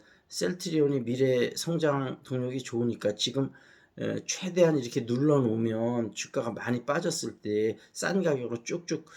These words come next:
어, 사들이려고 하는 세력이 있을 수도 있고, 하여튼 그런 다양한 세력들에 의해서 셀트리온 주가가 많이, 에, 밀리고 있는데, 제가 볼 땐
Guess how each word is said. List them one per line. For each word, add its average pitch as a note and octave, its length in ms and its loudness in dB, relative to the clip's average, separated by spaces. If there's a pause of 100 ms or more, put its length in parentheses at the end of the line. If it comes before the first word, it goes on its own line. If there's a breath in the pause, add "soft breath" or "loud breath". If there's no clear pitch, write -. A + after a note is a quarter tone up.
(420 loud breath)
어, - 520 -2 (1080)
사들이려고 F3 760 2
하는 B2 200 -2
세력이 D3+ 460 0
있을 A#2 340 -6
수도 - 320 -10
있고, F#2+ 220 -6
하여튼 F#2+ 200 -6
그런 B2+ 160 -4
다양한 C3 340 4
세력들에 F3 500 -2
의해서 G#2+ 440 0
셀트리온 - 760 -4
주가가 B2+ 420 -2
많이, A#2+ 500 -4 (420 loud breath)
에, F#2+ 360 -8
밀리고 C3 520 -2
있는데, A2 540 -2
제가 D3 320 2
볼 C#3+ 140 -4
땐 D3+ 180 0